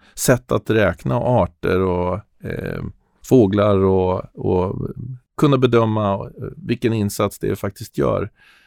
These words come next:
eh, som är hållbar över tid. Så detta med hållbarhet, det är ju ett ganska stort nummer på Sveaskog, eh, och en naturlig del i allt vi gör.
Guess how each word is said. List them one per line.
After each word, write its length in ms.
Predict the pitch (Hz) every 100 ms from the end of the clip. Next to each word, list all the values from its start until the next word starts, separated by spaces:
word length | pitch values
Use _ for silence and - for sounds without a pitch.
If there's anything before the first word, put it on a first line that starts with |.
| _ -
eh, 520 | 92 90 90 87 87
som 220 | - 110
är 40 |
hållbar 320 | 107 95 90 50
över 180 | 92
tid. 340 | - - - - - _ _ _ _ _ _ _ _ -
Så 500 | - 120 120 117 120 - -
detta 360 | 120 131 -
med 120 | 131
hållbarhet, 600 | 131 139 113 120 156 107 -
det 80 | 117
är 120 | 120
ju 240 | 120 110
ett 220 | 110 - - -
ganska 440 | - 120 107 -
stort 320 | 117 147 131
nummer 320 | 113 98 92 85
på 140 | -
Sveaskog, 640 | - 87 87 - - 82 101 _ -
eh, 480 | 90 87 82 87 50 - - _ _ _ _ _ _ _
och 260 | 113 107 -
en 160 | 110
naturlig 640 | 110 113 - 127 131 107 101
del 400 | 131 - 85 101 101
i 180 | 107 98
allt 320 | 85 87 -
vi 80 | 62
gör. 420 | 57 - - 107